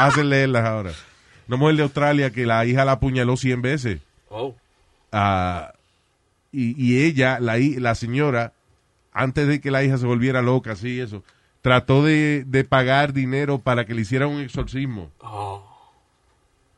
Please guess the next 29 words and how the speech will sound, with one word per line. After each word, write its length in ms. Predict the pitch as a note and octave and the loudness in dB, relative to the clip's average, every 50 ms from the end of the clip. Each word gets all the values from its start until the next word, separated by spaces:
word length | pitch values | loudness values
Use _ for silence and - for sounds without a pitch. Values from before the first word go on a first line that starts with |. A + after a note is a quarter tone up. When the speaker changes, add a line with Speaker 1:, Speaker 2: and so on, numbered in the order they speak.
| _ _ - | _ _ -8
Speaker 1:
Le 140 | G#2 G#2+ G#2+ | -6 -6 -2
pagó 440 | - A#2+ A#2+ B2 C3 C#3+ C#3+ C#3+ D3+ | 0 0 2 2 4 4 4 4 4
a 320 | D#3 D3+ D3 C#3+ C#3 C3+ C3+ | 4 6 6 6 4 4 2
una 280 | C#3+ C#3+ D3 C#3+ C#3 C3 | 2 0 0 -2 -2 -2
psíquica, 440 | - D3+ D3 C3+ C3 B2 - B2+ A#2 | -2 -4 -4 -4 -6 -6 -4 -2 -2
la 80 | A2+ | -2
psíquica 320 | G#2 A2+ C3 C3+ C#3 C#3+ D#3 | -2 -4 -6 -4 -2 0 0
le 80 | D#3 | 0
cobró 200 | C3 D3+ D3+ D3+ D#3+ | 0 0 -2 -2 -2
y 40 | C#3+ | -4
que 120 | D3 C3 | -6 -6
tres 160 | - B2+ A2 | -4 -4 -2
mil 160 | B2 C3+ C#3 | -2 -2 -2
seiscientos, 520 | C3+ D3 C3+ A2 C3 C3 B2+ A2 - A#2 A2+ | -2 -2 -2 -2 -2 -2 -2 -2 -4 -4 -4
ella 160 | A2 A2+ A#2+ | -2 0 0
le, 360 | B2 B2+ B2+ B2+ B2 A#2+ A#2+ | 0 0 0 0 -2 -2 -2
le 180 | A2+ A2 A#2 A2+ | -4 -4 -4 -4
dio 260 | A2+ B2 B2 B2+ B2 | -2 -2 -2 -2 -2
dos 140 | A#2 A#2 A2 | -4 -4 -2
mil 360 | B2 C3+ C3 A#2+ G#2+ G2+ F2+ | -2 0 0 0 0 -2 -2
y 20 | F#2+ | -2
la 140 | G2+ G2 F2+ | -2 -2 -2
psíquica 340 | A#2 A2 A2 G#2 - A#2 | -4 -6 -8 -8 -8 -6
le 80 | A#2 A2+ | -6 -2
dijo, 140 | A#2 B2+ C#3+ | -2 -2 -2
"Ok, 100 | C#3 D3+ | -2 -2
I'll 260 | D3 C#3 B2 B2 B2 | -2 0 0 0 0
do 220 | A#2 A#2 A2+ G2+ | -2 -2 -2 -2
it", 60 | E2+ | -4